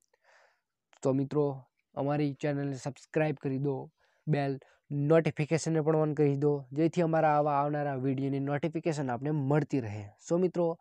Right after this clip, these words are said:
હવે આપને મળશું કોઈ નવા વીડિયોમાં. તો મળશું કોઈ નવા વીડિયોમાં. ત્યાં લગીને જય હિન્દ, જય ભારત,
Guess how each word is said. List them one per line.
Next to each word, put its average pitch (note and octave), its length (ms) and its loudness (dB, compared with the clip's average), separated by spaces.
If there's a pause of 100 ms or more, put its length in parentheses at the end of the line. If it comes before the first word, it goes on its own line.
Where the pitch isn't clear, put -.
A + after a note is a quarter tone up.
(340)
હવે D3 160 4
આપને D#3+ 220 4
મળશું D#3+ 360 0
કોઈ D3+ 300 -2 (360)
નવા F3 320 8
વીડિયોમાં. C3+ 540 2
તો C3 60 -8
મળશું D3+ 300 -2
કોઈ E3+ 260 6
નવા E3+ 280 4
વીડિયોમાં. D#3 520 2
ત્યાં D#3+ 280 4
લગીને B2 400 -2 (120)
જય D#3+ 160 6
હિન્દ, E3+ 520 8
જય F3 180 10
ભારત, E3 400 4